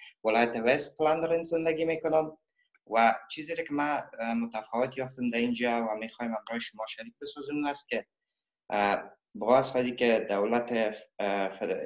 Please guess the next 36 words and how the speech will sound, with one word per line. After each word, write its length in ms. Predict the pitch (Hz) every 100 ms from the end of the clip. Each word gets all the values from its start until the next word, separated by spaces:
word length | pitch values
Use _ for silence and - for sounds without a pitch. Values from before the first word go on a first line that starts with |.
| -
اینجا 300 | 107 104 104
دولت 360 | 101 110 110
فدرال 480 | - 110 107 127 147
است، 240 | 160 160 127
اما، 420 | 117 127 127 120
اه، 480 | 107 101 101 95 - - _ _ - _
شهرداری 680 | - - 113 110 113 120 175
شهر 280 | - 139 131
ما 160 | 131 120
پیش 280 | 135 131
از 120 | 123 117
اینکه 420 | 120 120 110 - - -
دولت 360 | 101 123 127
فدرال 520 | 123 98 - 139 147 113
تصمیم 380 | 110 117 110 104
بگیره 380 | 98 98 85 - -
و 80 | 98 -
قرنطینه، 560 | 98 98 95 110 117 - _ _ -
اینا 240 | 113 123
خودشان 480 | - 180 165 127 113
وارد 280 | 107 110 101
عمل 260 | 92 107
شدن 460 | 117 101 95 98 98 _ _ _ _ _
و 320 | 92 95 87 - -
یک 240 | 104 127 160
روز 240 | 135 120 -
پیش 220 | 135 -
از 80 | 117
اینکه، 340 | 120 117 101 - _ -
اه، 300 | 90 87 - - -
دولت 280 | 98 107 107
در 160 | 92 92
مردم 380 | 95 - 107 101 -
قرنطینه 320 | 92 _ 98
اعلان 340 | 123 139 143 -
کنه، 220 | 127 127